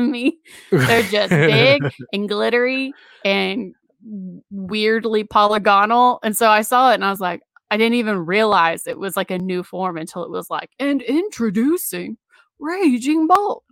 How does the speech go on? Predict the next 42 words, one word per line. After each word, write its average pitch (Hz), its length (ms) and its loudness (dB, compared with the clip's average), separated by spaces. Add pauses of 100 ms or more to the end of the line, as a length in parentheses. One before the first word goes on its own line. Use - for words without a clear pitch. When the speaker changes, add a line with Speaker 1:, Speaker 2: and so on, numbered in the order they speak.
Speaker 1:
I 214 40 -16
was 214 120 -12
like, 151 80 0
Speaker 2:
Right. 131 200 2
Speaker 1:
"Oh, 262 120 2
Speaker 2:
And 156 220 4
so, 185 240 4
so 185 280 6
Speaker 1:
I - 20 8
didn't 269 220 8
Speaker 2:
the, 175 100 6
Speaker 1:
even 156 160 6
know." 240 320 4
<laughs> - 180 -4 (400)
Speaker 2:
the, - 460 0
the 175 160 4
thing 277 340 4
here, 226 300 6
though, 190 160 6
I 151 80 6
think 151 320 0
is 143 540 6 (500)
it 151 160 0
looks 190 320 2
like 233 180 6
it 220 140 2
may, 175 180 4 (240)
like, 151 260 2
it's - 340 -2 (100)
two 269 580 2 (1120)
Tera 254 260 2
types, 339 640 -2 (540)
where 170 320 4
it 156 80 2
looks 185 140 0
like 208 80 6
it 165 80 2
may 180 160 4
be 185 140 2
electric 160 640 2
and 147 240 2
dragon, 202 500 2